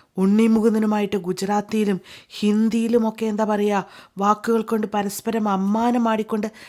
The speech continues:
സംസാരിച്ചൊരു വ്യക്തി. പക്ഷെ ഇവിടെ ഇതാ രണ്ട് കൊമ്പൊക്കെയൊക്കെ വെച്ച് ഇങ്ങനെ ഒരു ഏലിയൻ്റെ കൂട്ട് ഇങ്ങനെ കുനിഞ്ഞു നിൽക്കുന്ന കാണുമ്പോൾ ശരിക്കും പറഞ്ഞാൽ ചിരിയാണ് വരുന്നത്.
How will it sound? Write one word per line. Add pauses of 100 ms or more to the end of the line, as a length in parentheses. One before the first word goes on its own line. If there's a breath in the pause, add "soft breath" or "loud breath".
(200 loud breath)
സംസാരിച്ചൊരു
വ്യക്തി. (1300 soft breath)
പക്ഷെ
ഇവിടെ
ഇതാ
രണ്ട്
കൊമ്പൊക്കെയൊക്കെ
വെച്ച് (640 loud breath)
ഇങ്ങനെ
ഒരു (140)
ഏലിയൻ്റെ
കൂട്ട് (560 loud breath)
ഇങ്ങനെ
കുനിഞ്ഞു
നിൽക്കുന്ന (120)
കാണുമ്പോൾ
ശരിക്കും
പറഞ്ഞാൽ
ചിരിയാണ്
വരുന്നത്.